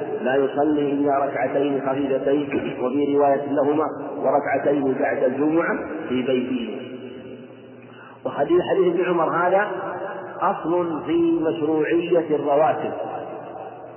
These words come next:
وفي بيانها، وذكر أنها، أنها عشر ركعات. أنا قال: "حفظت من النبي صلى الله عليه وسلم ركعتين قبل صلاة الفجر، وركعتين بعدها،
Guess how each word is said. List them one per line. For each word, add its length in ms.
وفي 200
بيانها، 640
وذكر 500
أنها، 480
أنها 200
عشر 380
ركعات. 420
أنا 80
قال: 200
"حفظت 280
من 180
النبي 460
صلى 80
الله 100
عليه 0
وسلم 100
ركعتين 640
قبل 280
صلاة 180
الفجر، 440
وركعتين 840
بعدها، 440